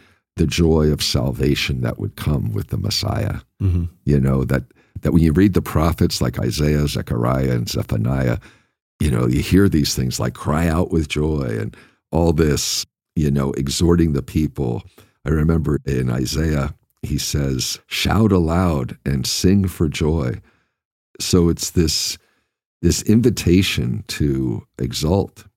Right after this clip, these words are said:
Speaker 1: and to be joyful because of the coming of the Messiah. And of course, that,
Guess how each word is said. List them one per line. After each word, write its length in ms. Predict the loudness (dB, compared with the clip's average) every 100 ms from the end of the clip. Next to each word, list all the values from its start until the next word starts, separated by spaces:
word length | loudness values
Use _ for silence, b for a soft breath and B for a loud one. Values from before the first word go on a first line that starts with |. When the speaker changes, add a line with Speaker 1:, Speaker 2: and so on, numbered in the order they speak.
| -8
Speaker 1:
and 180 | -6 -4
to 120 | -6
be 160 | -4 -4
joyful 640 | -2 2 2 2 -4 -8 b b b b _ _
because 480 | -4 -2 0 0 0
of 120 | -2
the 80 | -4
coming 400 | -4 -2 -2 -2
of 120 | -4 -4
the 80 |
Messiah. 600 | -6 -4 -4 -4 -4 -6 -8 -6
And 400 | -2 0 0 -2 -6 _
of 160 | -8 -4
course, 260 | -4 -4 -2
that, 300 | -4 -4